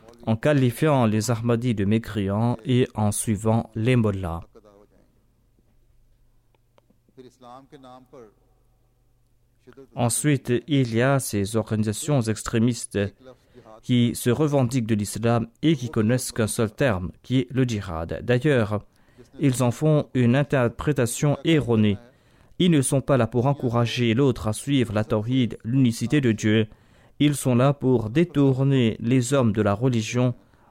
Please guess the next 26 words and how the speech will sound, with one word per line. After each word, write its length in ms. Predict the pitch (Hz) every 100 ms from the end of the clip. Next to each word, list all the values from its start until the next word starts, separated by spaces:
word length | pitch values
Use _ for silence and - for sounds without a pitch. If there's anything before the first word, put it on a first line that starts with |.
| -
Ils 160 | 117 113
sont 140 | 117
là 140 | 120 127
pour, 460 | 117 120 113 -
euh, 180 | 87 104
détourner 560 | 110 127 123 98 95 87
les 240 | 104 104
hommes 220 | 120 95
de 100 | 95
l'islam. 640 | 117 101 - 90 76 82 85 156 156 _ 131 107 _ _ - - _ _ _ _ _ _ - - 117 120 - - 135 -
Le 200 | 156 160
Messie 380 | 135 147 139 175
promis 360 | - 139 123 117
alayhi 160 | 110 110
salam 580 | 143 139 104 90 87
devrait 560 | 107 117 113 113 110 98 -
apparaître 640 | 135 - 101 - 127 - -
au 140 | 113
cours 640 | 101 - 143 135 117 107 113
d'une 240 | 123 117
période 400 | 123 113 113 104
pareille, 500 | 120 117 104 101 92 - - - - - -
afin 360 | 120 117 139
qu'il 260 | 127 117 -
puisse 260 | 139 131 -
créer 500 | 131 131 147 131